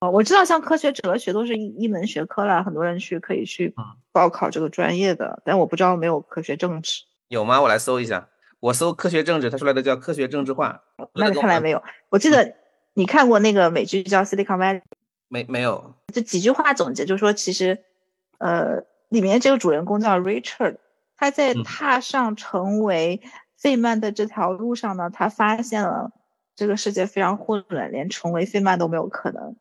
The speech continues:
Speaker 2: 嗯。
Speaker 1: 于是他反过来成为了现在我们这个角色。他最后就创办了一个机构，是什么？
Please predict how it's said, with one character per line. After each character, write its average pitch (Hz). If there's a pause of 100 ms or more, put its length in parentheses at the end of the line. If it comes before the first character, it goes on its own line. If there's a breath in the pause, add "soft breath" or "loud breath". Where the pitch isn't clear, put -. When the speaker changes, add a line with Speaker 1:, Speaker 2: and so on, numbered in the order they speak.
(400)
Speaker 2:
嗯。 -
Speaker 1:
于 226
是 233
他 202
反 156
过 180
来 165
成 -
为 147
了 147
现 190
在 185
我 -
们 127
这 160
个 151
角 -
色。 - (260 loud breath)
他 233
最 208
后 214
就 185 (340)
创 190
办 190
了 196
一 180
个 190
机 180
构， 175
是 -
什 170
么？ 220